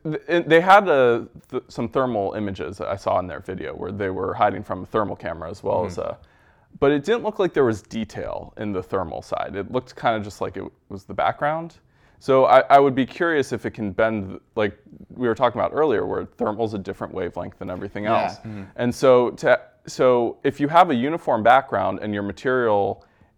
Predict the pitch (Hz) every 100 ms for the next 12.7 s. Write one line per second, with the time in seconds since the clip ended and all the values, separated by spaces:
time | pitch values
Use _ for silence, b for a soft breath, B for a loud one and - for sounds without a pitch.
0 | _ _ - 120 113 107 104 113 - 135
1 | 131 123 113 104 98 - _ - 113 110
2 | 110 95 - 117 107 98 92 104 104 -
3 | 101 - 98 92 98 131 202 - 82 76
4 | - _ _ _ _ _ _ - 113 101
5 | 90 - 98 101 135 123 117 113 117 107
6 | 95 95 95 98 95 101 117 120 104 92
7 | 95 87 87 82 92 85 - b b -
8 | 123 117 143 147 127 - 101 107 - 127
9 | 120 110 107 104 95 - 101 92 120 104
10 | 98 95 - 147 185 - - 98 95 -
11 | 104 110 110 - 113 117 - 101 107 101
12 | 95 104 - 104 98 95